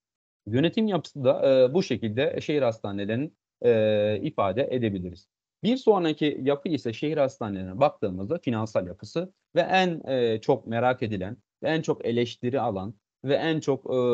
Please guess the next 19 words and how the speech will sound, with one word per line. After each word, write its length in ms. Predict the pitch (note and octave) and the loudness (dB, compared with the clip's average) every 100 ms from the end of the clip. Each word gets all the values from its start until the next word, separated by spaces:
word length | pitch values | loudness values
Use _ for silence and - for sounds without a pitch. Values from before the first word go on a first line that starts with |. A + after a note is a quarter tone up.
| A#2 A#2 A2+ C3 | 2 2 0 -2
üzerinde 480 | B2 B2 B2+ C3 | 0 0 0 -2
durulan 340 | A#2 G2+ G2+ C3 | -2 -2 -2 -2
aslında, 600 | A2+ A2 - F#2+ G#2 C3+ | -4 -6 -8 -4 -4 -4
e, 160 | A2 G#2 | -4 -2
finansal 580 | C3 A2 F#2+ - B2 G#2+ | -4 -6 -4 -4 -2 -4
yapısı 320 | G#2+ - A2+ | -6 -6 -8
olarak 300 | - A2+ A#2+ | -6 -6 -8
ifade 460 | A2+ F#2 F#2 B2 | -10 -8 -8 -6
edebiliriz. 540 | G#2+ F#2+ F#2 F2 F2 _ _ _ _ _ _ | -6 -6 -6 -12 -16 _ _ _ _ _ _
Tabii, 300 | F#3+ F#3 G3 - | 2 2 2 0
e, 540 | F3+ F3+ F3 E3 - - - _ _ _ _ _ - | 0 2 2 0 -2 -12 -20 _ _ _ _ _ -2
finansal 400 | D#3 D#3+ F#3 F3+ | 0 2 2 2
yönüne 360 | F3 E3+ E3 | 0 0 0
baktığımızda, 840 | D#3+ - F3+ D#3 A#2 G2+ G#2+ C3+ - _ - | -2 -2 -2 0 0 0 -2 -4 -8 _ -2
e, 40 | A#2+ A2 A2 A2 G#2+ G#2+ G#2 | 0 2 2 0 0 -2 -2
hastaneler 720 | A2 C3+ C#3 E3 D#3+ E3+ E3+ | -4 -6 -4 -4 -2 -2 -2
hayata 360 | E3 D3 D3+ E3 | 0 0 2 0
geçtikten 600 | C3+ C3 - D3+ E3+ F3 | -2 -4 -4 -8 -2 -2
sonra 580 | - B2 G2 F#2+ C#3 | 0 0 0 -2 -2